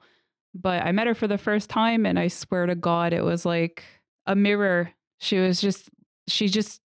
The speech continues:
she knew me right off the bat. She knew everything about me. She knew exactly who I was. And then she was just spouting all this stuff that, like,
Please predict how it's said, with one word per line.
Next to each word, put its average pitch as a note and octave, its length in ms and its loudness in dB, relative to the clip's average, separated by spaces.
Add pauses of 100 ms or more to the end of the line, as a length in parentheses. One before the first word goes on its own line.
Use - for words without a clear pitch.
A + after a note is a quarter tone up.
(200)
she A3 220 2
knew A3+ 220 4
me F3+ 320 0
right F#3+ 140 0
off G3 200 0
the G3 60 -2
bat. F#3+ 260 0
She F#3+ 100 -2
knew F3+ 160 4
everything G#3+ 320 2
about G#3+ 300 0
me. A3 160 2
She F#3 180 0
knew F3+ 160 4
exactly F#3+ 400 0
who A3+ 120 4
I G3+ 140 2
was. G3 340 0
And F3 120 0
then F3+ 140 4
she F3+ 120 0
was F3 140 2
just - 220 -2
spouting F#3 440 0
all E3+ 140 2
this F3+ 160 -2
stuff - 480 -6
that, E3+ 240 0
like, E3+ 340 0